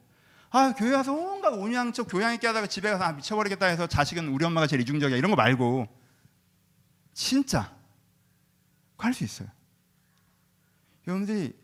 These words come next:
남해성 교회에서, 그리고 여러분들 교회, 같은 교인이 아니시-, 그, 이 교회 사람이 아니라도 성도들 간에 이 긍휼의 관계와 온유의 관계를 만들어가는 소망을 가지셨으면 좋겠어요.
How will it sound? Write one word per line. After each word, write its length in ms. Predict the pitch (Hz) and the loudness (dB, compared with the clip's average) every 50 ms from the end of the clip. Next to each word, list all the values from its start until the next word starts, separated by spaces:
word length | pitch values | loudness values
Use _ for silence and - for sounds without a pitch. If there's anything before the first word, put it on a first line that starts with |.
| _ _ _ _ _ _ _ - - - - - 143 | _ _ _ _ _ _ _ -20 -20 -20 -20 -10 -6
남해성 540 | 139 131 135 185 226 254 254 233 240 226 - | -2 0 0 2 2 0 0 -2 -4 -4 -4
교회에서, 680 | - 139 131 151 170 165 127 101 92 - 175 233 - _ _ _ _ _ _ _ _ _ | -2 0 0 2 2 0 0 -2 -4 -6 -6 -8 -8 _ _ _ _ _ _ _ _ _
그리고 340 | - 180 202 202 214 185 143 | -4 -2 0 0 0 0 0
여러분들 280 | 151 185 202 190 - | 0 0 0 -2 -2
교회, 220 | - 151 165 208 226 | 0 0 2 2 0
같은 360 | - - 156 - - 269 247 | -2 -4 -6 -4 -2 -2 0
교인이 260 | - 170 165 185 185 | 0 0 0 0 2
아니시-, 320 | 139 113 117 120 - 156 - - _ | 0 0 0 -2 -6 -10 -14 -18 _
그, 340 | - 135 123 113 110 104 - 120 | -6 -4 -4 -2 -4 -6 -10 -4
이 180 | 160 170 185 | 0 0 2
교회 240 | 196 254 247 240 226 | 2 4 4 4 4
사람이 300 | 196 220 214 208 208 202 | 4 2 2 4 4 4
아니라도 500 | 156 123 127 127 131 135 135 202 170 - - - - - _ - | 4 4 4 2 2 2 2 2 0 0 -2 -8 -20 -20 _ -12
성도들 640 | - - - 311 349 370 370 370 339 - 247 185 | 0 4 4 4 4 4 2 2 2 4 2 2
간에 460 | 139 117 107 104 117 110 98 92 85 - - _ _ _ _ _ _ _ _ _ _ _ - | 2 2 0 0 -2 -2 -2 -4 -8 -12 -18 _ _ _ _ _ _ _ _ _ _ _ -4
이 180 | 185 214 226 | 0 0 0
긍휼의 500 | 208 - - - 180 185 226 254 269 262 | 0 0 2 4 6 8 8 8 6 6
관계와 560 | 202 170 139 139 131 135 151 202 254 302 294 - - - _ _ _ | 4 4 2 2 2 2 2 2 2 0 -2 -8 -14 -20 _ _ _
온유의 420 | - 170 160 185 196 220 233 226 208 | 2 4 6 6 6 6 6 4 4
관계를 580 | 175 147 135 131 143 180 240 285 294 269 - - _ _ _ | 4 2 2 2 0 0 0 0 -2 -4 -8 -14 _ _ _
만들어가는 760 | 123 123 143 147 160 175 180 160 139 135 127 165 226 285 294 - _ _ - - | -2 0 2 2 2 2 2 2 2 0 0 0 -2 -4 -6 -8 _ _ -20 -20
소망을 380 | - - - 285 294 302 285 220 | -20 -8 -4 -2 0 2 0 0
가지셨으면 440 | 143 120 110 - 123 - - 135 113 | -2 -4 -6 -8 -10 -10 -10 -10 -10
좋겠어요. 360 | - - - 98 - - - | -12 -14 -16 -16 -16 -18 -20